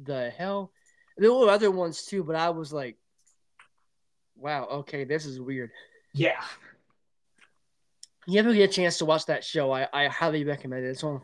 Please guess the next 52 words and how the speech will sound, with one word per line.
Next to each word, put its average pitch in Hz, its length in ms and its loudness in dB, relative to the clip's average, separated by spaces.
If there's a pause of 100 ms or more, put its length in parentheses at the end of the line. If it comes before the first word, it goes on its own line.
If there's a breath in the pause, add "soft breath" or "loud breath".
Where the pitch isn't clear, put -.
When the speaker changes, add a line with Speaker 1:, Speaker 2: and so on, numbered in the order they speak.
Speaker 1:
Friday 156 240 2
nights 147 240 -4
at 113 140 -16
ten. 120 220 -10 (1300)
But 127 120 -10
if 123 60 -10
you 135 60 0
ever 147 200 -2
get 147 180 -2
a - 40 -10
chance 147 280 -6
to 139 100 -10
watch, 127 180 -2
I 143 120 -2
watched 143 280 -2
the 135 60 -8
rerun 127 400 -8
'cause - 140 -18
I 123 80 -6
missed 135 260 -12
it 131 80 -16
on 117 100 -16 (160)
Friday 127 200 -4
night. 123 160 -8
I 117 120 -10
came 160 180 -6
back 143 340 0
from, 123 240 -8
uh, 123 180 -6 (520)
doing 165 240 0
a 151 60 0
high 160 160 2
school 156 300 0
basketball 156 580 2
game. 135 300 -4
I 127 80 -4
managed 139 400 -6
to 135 80 -8
work 143 240 -4
up 139 180 -4
enough, 131 240 -6 (580)
uh, 123 280 -4
abilities 139 520 -4
to 127 120 -14
do 139 140 -2
a 127 60 -2
high 139 180 -6
school 135 280 -6
basketball 139 560 -4
game 123 240 -10
at 123 60 -6
Oak 110 120 -14